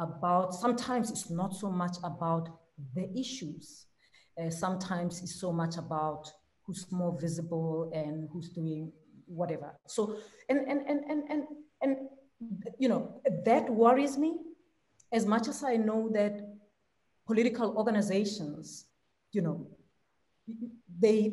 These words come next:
recruit young people, and it's important that young people get involved in this way. I, I wish that, um, when students come onto campus, they,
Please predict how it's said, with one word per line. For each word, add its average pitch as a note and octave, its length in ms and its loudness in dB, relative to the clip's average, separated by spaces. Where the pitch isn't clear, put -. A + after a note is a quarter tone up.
recruit A3 380 2
young F3+ 220 2
people, B3+ 340 -2
and F3 80 2
it's F3 120 -2
important G3 580 0
that F3+ 220 2
young F3 200 0
people F#3 300 -4
get E3+ 200 0
involved E3+ 460 2
in E3 100 -2
this D#3+ 240 -4
way. D#3 300 -4
I, F3 220 2
I F#3 140 2
wish G#3+ 540 2
that, F3+ 360 2
um, D#3 520 0
when F3+ 220 0
students G3+ 380 2
come F3+ 220 -2
onto F3 200 -2
campus, E3 600 -4
they, F3+ 80 -4